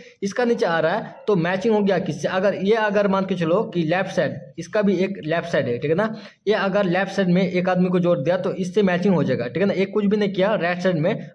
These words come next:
आप जोड़े लेकिन इसका matching हो गया, इसको दो सौ रुपये मिल गया friend, ठीक है ना, इसको दो सौ रुपये मिल गया। और ये अगर जोड़ दिया किसी को तो इसका हो गया इससे matching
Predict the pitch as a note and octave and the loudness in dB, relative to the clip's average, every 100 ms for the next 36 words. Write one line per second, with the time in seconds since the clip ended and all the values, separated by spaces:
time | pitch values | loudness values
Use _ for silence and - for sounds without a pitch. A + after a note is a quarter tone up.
0 | E3+ G3 F3 F3 G#3 G#3 F#3+ F3 F3+ G3 | -4 -2 2 2 2 2 0 -2 0 0
1 | F3 E3 E3 D3+ F3+ F3+ - F#3+ E3+ D#3+ | 0 0 0 0 0 0 -2 0 0 -2
2 | D3+ F3 F3 C#3 A#2+ A#2 A#2 B2 G3 A#3 | 0 0 2 0 -2 -4 -8 -2 -2 -2
3 | - - - - F#3+ E3+ F3+ G3 G3+ F3 | -6 -14 -10 -4 0 0 0 2 2 2
4 | D3+ E3+ - - - - G#3 A3 F3 A3 | 0 -2 -4 -8 -14 -4 -2 0 2 2
5 | A3 G#3+ G#3+ F#3 G3 F#3 D#3 D3+ D3 G3 | 2 2 2 2 2 2 0 -2 -2 -2
6 | G#3 E3+ F#3 - A#3 G#3 F#3+ F#3 F3+ - | -2 -2 -6 -4 0 2 2 2 0 0
7 | G3+ E3 A#2+ A#2 | 2 2 0 -6